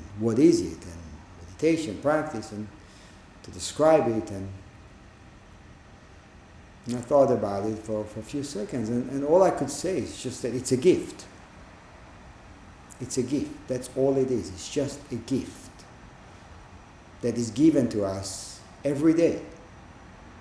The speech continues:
Are we recognizing that it is a gift, and are we treating it like the greatest gift we can ever get?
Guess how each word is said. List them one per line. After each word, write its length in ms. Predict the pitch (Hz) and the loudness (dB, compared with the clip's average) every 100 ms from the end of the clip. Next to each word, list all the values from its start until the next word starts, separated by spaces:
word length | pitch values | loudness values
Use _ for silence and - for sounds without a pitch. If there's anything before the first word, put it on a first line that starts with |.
| - - - - - - - - - - - - - - | -20 -20 -20 -20 -20 -20 -20 -20 -20 -20 -20 -20 -12 0
Are 180 | 131 | 4
we 260 | 131 131 120 - - - - - - | 6 6 2 -2 -14 -20 -20 -18 -4
recognizing 960 | 120 185 220 170 101 - - - 90 107 | 6 8 8 2 -4 -8 -12 -14 -8 -4
that 180 | 110 | -2
it 140 | 110 110 | 0 0
is 160 | 107 | 0
a 40 | 113 | 0
gift, 340 | 113 160 156 | 4 4 6
and 160 | 135 139 | 2 2
are 180 | 143 139 | 4 6
we 300 | 135 123 120 - - - | 4 2 0 -10 -18 -14
treating 500 | - 180 226 190 - | 0 2 4 0 -2
it 360 | 85 - - - - - - - - - - - - - - - - - - - - - - - | -6 -12 -16 -18 -20 -20 -20 -20 -20 -20 -20 -20 -20 -20 -20 -20 -20 -20 -20 -20 -20 -20 -20 -8
like 180 | 123 - | -8 -4
the 80 | 120 | -4
greatest 680 | 101 151 - 202 - - | 8 10 10 8 0 -2
gift 360 | - 185 185 - | 2 4 4 2
we 160 | 135 165 | 2 4
can 340 | - 139 - - | 6 2 2 0
ever 500 | 156 160 151 139 - - - - - - - - - - - - - - - - - | 2 6 6 6 4 -6 -16 -20 -20 -20 -20 -20 -20 -20 -20 -20 -20 -20 -20 -20 -4
get? 400 | 123 - - - | -2 -2 -10 -18